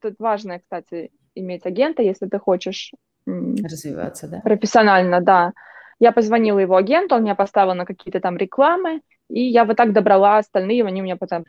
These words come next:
Speaker 1: прям потом посыпались. М, более того, у меня потом ситуация была, то, что я уже была must join. Must join — это когда у тебя уже не три вейвера, а у тебя их уже там, э, восемьдесят, и они уже говорят: «Так, либо ты вступаешь, либо больше ты не работаешь на,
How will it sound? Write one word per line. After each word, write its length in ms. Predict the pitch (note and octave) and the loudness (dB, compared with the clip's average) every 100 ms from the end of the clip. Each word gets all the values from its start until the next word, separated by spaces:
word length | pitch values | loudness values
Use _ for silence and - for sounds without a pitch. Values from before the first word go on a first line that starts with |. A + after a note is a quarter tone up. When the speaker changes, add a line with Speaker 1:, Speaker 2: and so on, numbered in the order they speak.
| - | -10
Speaker 1:
прям 160 | F3 | -10
потом 240 | E3 - D#3+ | -10 -12 -10
посыпались. 640 | F#3 - F#3 D#3+ D#3 - _ _ _ _ _ _ _ _ _ _ _ _ | -10 -4 -4 -4 -8 -10 _ _ _ _ _ _ _ _ _ _ _ _
М, 260 | A3 A3 F#3+ | -4 0 4
более 260 | G3+ A3+ G#3+ | 6 6 6
того, 200 | G3+ G3+ | 4 4
у 20 | |
меня 200 | G3 F#3 | 2 0
потом 260 | G3 F#3 | 0 0
ситуация 480 | F#3 - G3 F#3 G3 | -2 0 2 2 0
была, 240 | F#3 F#3 F3+ | 2 2 0
то, 100 | F#3+ | -2
что 160 | - | -4
я 180 | F#3 F3 | -2 2
уже 200 | F3 F3+ F3+ | 0 0 -2
была 460 | F#3 E3+ - - - | 0 0 -2 -4 -8
must 340 | G3 F#3 F#3 - | -2 0 -2 0
join. 400 | C#4+ D4 F#3+ G3+ A#3 | 2 2 0 -8 -8
Must 280 | G#3 G3+ F#3 | -4 -4 0
join — 200 | G#3+ A3+ G3+ | 0 0 -2
это 100 | - | -8
когда 300 | F#3 F#3+ F#3 | -4 0 0
у 60 | |
тебя 240 | - G3 F#3 | 0 2 2
уже 160 | F#3 | 0
не 120 | F3+ F3 | -8 -8
три 160 | B3 E4 | -4 0
вейвера, 480 | C#4 A3 F3+ F#3 E3 | 2 4 2 0 0
а 20 | |
у 40 | E3 | -2
тебя 280 | F3 F#3 | 2 2
их 60 | F3+ F#3+ | 2 -2
уже 180 | F3+ | -6
там, 220 | E3+ E3 A#3 _ _ _ - - _ - | -4 -8 -12 _ _ _ -20 -20 _ -10
э, 160 | - | -8
восемьдесят, 760 | F3+ C4 F4 C#4 G3 F#3 - F3+ _ - | 4 4 4 0 -2 -2 -6 -8 _ 0
и 120 | F#3+ | 0
они 180 | F#3+ A3 | 2 2
уже 180 | G#3+ | 2
говорят: 320 | F#3+ F#3 F#3 - | 2 2 2 0
«Так, 200 | - G#3 | -4 -2
либо 180 | G3 F#3+ | -2 -2
ты 80 | |
вступаешь, 600 | F3 - F#3 C4+ G#4+ E4+ - | -4 -4 2 4 4 0 -4
либо 200 | A#3+ A#3 | -2 0
больше 280 | A3+ B3 G#3 | 0 -2 -2
ты 100 | A3 | -4
не 100 | G#3 | 0
работаешь 540 | G3 F3+ D3 D#3 - | 0 0 -2 -8 -14
на, 260 | E3 D#3+ - | -10 -8 -8